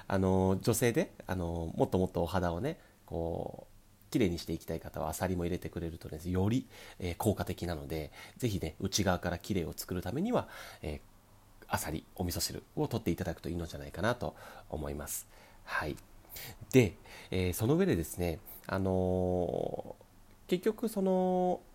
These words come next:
さっき言った、まあ、大豆インというのをエクオールに変える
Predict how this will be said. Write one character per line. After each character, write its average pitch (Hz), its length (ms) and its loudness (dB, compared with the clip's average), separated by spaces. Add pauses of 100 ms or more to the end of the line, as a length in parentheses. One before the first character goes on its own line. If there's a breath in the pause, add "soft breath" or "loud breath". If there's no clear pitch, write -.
さ 165 80 -4
っ - 20 -4
き - 60 -10
言 95 80 -2
っ - 40 -6
た、 - 240 -4 (2500 loud breath)
ま 127 100 0
あ、 - 20 0
大 104 220 2
豆 127 140 2
イ 127 100 4
ン 131 80 2
と 95 140 -2
い 82 80 0
う 82 60 -2
の 80 80 -4
を 82 300 -2
エ - 100 -4
ク - 260 -2
オ 165 80 4
ー 123 80 0
ル 82 40 -2
に 80 160 -6
変 85 260 -4
え 85 100 0
る 82 180 -4